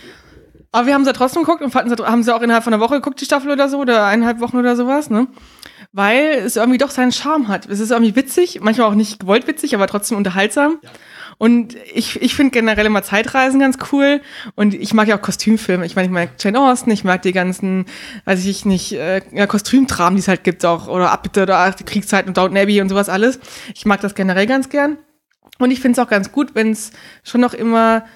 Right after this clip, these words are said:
Speaker 1: man auch was lernt. Weil zum großen Teil basiert es schon auf Fakten.
Speaker 2: Ja.
Speaker 1: Hindenburg zum Beispiel ist gra-, oder Mond, ähm, da, da, ich, ich will jetzt nicht spoilern, aber ich glaube, es ist kein Spoiler, dass die, ähm, die zeigen halt diesen Ma-,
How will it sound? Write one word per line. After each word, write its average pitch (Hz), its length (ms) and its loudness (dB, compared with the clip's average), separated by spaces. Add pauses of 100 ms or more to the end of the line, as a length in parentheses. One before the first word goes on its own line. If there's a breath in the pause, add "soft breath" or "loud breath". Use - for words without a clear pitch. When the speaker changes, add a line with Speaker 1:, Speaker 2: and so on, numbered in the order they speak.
(320 loud breath)
Speaker 1:
man 214 160 2
auch 208 100 -4
was 202 220 -2
lernt. 185 480 0 (1400)
Weil 208 400 0 (420)
zum 208 180 -6
großen 254 320 2
Teil 233 120 0
basiert 220 280 0
es 208 80 -2
schon 220 120 2
auf 156 140 -2
Fakten. - 460 -6 (380)
Speaker 2:
Ja. 127 200 0
Speaker 1:
Hindenburg 226 440 0
zum 220 100 0
Beispiel 202 160 -2
ist 190 120 -14
gra-, 143 260 -2
oder 196 140 0
Mond, 233 400 2 (340 loud breath)
ähm, 202 340 4 (340 loud breath)
da, 180 240 2
da, 185 100 -2 (240)
ich, 185 240 -10
ich 175 180 -12
will 190 60 2
jetzt 190 100 0
nicht 180 120 -4
spoilern, 226 340 2
aber 180 220 2
ich - 400 -14
glaube, 190 120 0
es 175 60 -4
ist - 60 -14
kein 190 140 -2
Spoiler, 196 360 2 (240 loud breath)
dass 190 180 0
die, 190 220 2
ähm, 185 300 2
die 185 100 -4
zeigen 208 240 2
halt 196 100 4
diesen 180 200 0
Ma-, 180 160 0